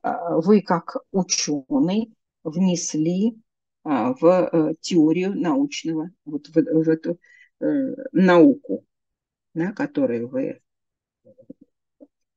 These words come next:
продвигаете, развиваете. А, это теория. Что вы внесли нового в теории? Ну, мы, э, кто был на занятиях, мы очень много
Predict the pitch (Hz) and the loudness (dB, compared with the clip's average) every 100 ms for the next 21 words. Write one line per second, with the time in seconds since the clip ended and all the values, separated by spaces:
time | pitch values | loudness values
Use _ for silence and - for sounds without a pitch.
0 | _ _ _ _ - 165 156 151 156 175 | _ _ _ _ -2 0 2 2 4 4
1 | 208 240 160 151 156 165 143 110 107 98 | 4 4 2 2 4 4 4 0 -4 -8
2 | - - - - _ _ _ _ _ _ | -12 -14 -14 -16 _ _ _ _ _ _
3 | _ _ - 165 156 139 101 - _ _ | _ _ 0 2 4 2 -2 -8 _ _
4 | _ _ 240 302 311 285 233 160 139 143 | _ _ 2 4 4 2 4 4 6 4
5 | 123 151 - 247 208 160 170 165 156 156 | 2 2 4 6 4 2 -2 -4 -2 -2
6 | 151 139 143 139 - 180 208 269 240 226 | 0 0 -2 -4 -8 -6 -2 2 2 2
7 | 233 226 - - - _ _ _ 254 226 | 2 0 -4 -6 -6 _ _ _ 2 4
8 | 220 214 208 196 240 269 285 - 208 202 | 4 4 2 2 4 4 2 -2 -4 -2
9 | 208 214 185 - 156 160 160 208 208 170 | -2 -2 -2 -2 -8 -8 -4 -2 -2 -4
10 | 165 - | -6 -12